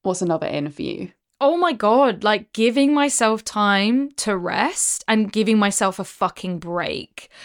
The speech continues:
Speaker 2: Like,
Speaker 1: Yeah.
Speaker 2: not just, like, a physical break, but a verbal break. Stop beat-, mentally beating myself up in my head.
Speaker 1: Uh-huh.
Speaker 2: Yes. Like, s-,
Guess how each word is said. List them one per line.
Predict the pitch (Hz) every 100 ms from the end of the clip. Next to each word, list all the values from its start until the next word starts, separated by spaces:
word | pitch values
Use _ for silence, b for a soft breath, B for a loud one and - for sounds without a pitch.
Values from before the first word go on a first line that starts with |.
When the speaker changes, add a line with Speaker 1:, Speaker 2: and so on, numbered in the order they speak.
| B
Speaker 2:
Like, | 247 226
Speaker 1:
Yeah. | 175 -
Speaker 2:
not | 285 302
just, | 269 349 294
like, | 277
a | 233
physical | - 208 214 214 208
break, | 196 190 202
but | - -
a |
verbal | 190 165 196 190 185
break. | 175 180 -
Stop | - 226 -
beat-, | 226 233 -
mentally | 226 233 240 - 254 233 214 _
beating | 247 240 - 220
myself | 208 196 - 180 170
up | 175 -
in | 165
my | -
head. | 123 180 80 87 - _ _ _
Speaker 1:
Uh-huh. | 180 165 170 185 190 _
Speaker 2:
Yes. | 202 185 180 190 -
Like, | 262 226
s-, | -